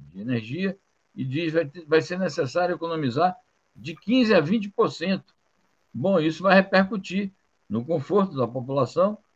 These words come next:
é, no inverno. Bom, eles estão vivendo lá a canícula europeia, como de vez em quando ocorre, mas já já isso passa. A partir de setembro já começa a necessidade de aquecimento. É, e esse ministro adverte também pra,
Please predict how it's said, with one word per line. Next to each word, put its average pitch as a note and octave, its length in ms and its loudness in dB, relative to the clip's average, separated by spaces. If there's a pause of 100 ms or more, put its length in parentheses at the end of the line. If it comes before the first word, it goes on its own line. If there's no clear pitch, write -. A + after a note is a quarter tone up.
(440)
é, G2 140 -6
no A#2+ 140 4
inverno. D#3 420 2
Bom, D3+ 180 0
eles D3 160 0
estão D#3+ 160 -2
vivendo C#3 380 0
lá C#3 140 2
a B2+ 40 -2
canícula C3 500 -2
europeia, A#2+ 520 -2
como A#2 240 -8
de G2 80 -8
vez A2 180 -6
em G2+ 60 -14
quando G#2 300 -8 (280)
ocorre, E3+ 420 0
mas D#3+ 200 -2
já D#3+ 180 0
já F3+ 140 -2
isso F3 160 -10
passa. B2+ 340 -6 (760)
A - 40 -14
partir C3 280 -6
de C3+ 80 -12
setembro E3+ 520 0
já E3 120 0
começa D#3 560 -2 (260)
a - 80 -4
necessidade C#3 800 -2
de D3+ 120 -2
aquecimento. C#3 680 -6 (800)
É, C#3 420 2
e F#3+ 160 2
esse G3 300 2
ministro G3 420 0
adverte D#3 500 2
também E3+ 320 0
pra, F3 680 4